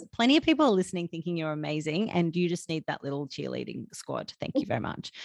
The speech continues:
Speaker 2: Also, so making life, um, living life sacred, totally just honoring, being aware, connecting. Carly Harvey, do you have anything else to add? What else would you like to add?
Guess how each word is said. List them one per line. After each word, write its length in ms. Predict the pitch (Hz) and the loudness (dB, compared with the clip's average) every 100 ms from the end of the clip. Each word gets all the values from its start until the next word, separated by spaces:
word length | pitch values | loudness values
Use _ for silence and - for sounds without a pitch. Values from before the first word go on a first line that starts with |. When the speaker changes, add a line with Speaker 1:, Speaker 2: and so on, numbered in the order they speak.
| - - - _ - | -14 -14 -18 _ 6
Speaker 2:
Also, 680 | 294 339 - 151 98 233 240 - _ | 8 8 6 2 4 0 0 -12 _
so 380 | - 247 233 165 - _ | 6 8 8 4 -8 _
making 440 | 226 247 269 302 285 | 4 6 6 6 6
life, 240 | 240 240 - | 6 4 2
um, 280 | 208 185 185 | 2 2 2
living 300 | 214 247 277 | 2 4 4
life 160 | 247 226 | 4 2
sacred, 640 | - 185 175 185 175 175 - - | 0 -4 -4 -4 -4 -6 -12 -2
totally 300 | 208 208 208 | 4 6 6
just 240 | 196 196 - | 4 -2 -2
honoring, 680 | 170 175 180 180 180 180 175 - | 0 2 4 6 4 2 0 0
being 300 | 196 196 202 | 2 4 2
aware, 680 | 180 170 170 175 175 175 180 | 0 -2 0 2 2 2 -2
connecting. 760 | - 175 185 - - 190 185 190 185 - - - - _ _ _ | -4 -2 -2 -2 -2 2 4 2 0 -14 -20 -20 -20 _ _ _
Carly 260 | 320 339 | 0 2
Harvey, 200 | 302 294 | 2 0
do 120 | 302 359 | 2 0
you 40 | |
have 100 | 403 | 4
anything 260 | 440 415 330 | 4 6 4
else 140 | - | 4
to 180 | - - | 0 2
add? 300 | 170 311 - _ | 2 0 -6 _
What 100 | 440 | 2
else 160 | 453 - | 2 2
would 100 | 392 | 4
you 80 | 392 | 6
like 180 | 240 - | 6 2
to 120 | - | 2
add? 320 | 151 - - | 2 2 -2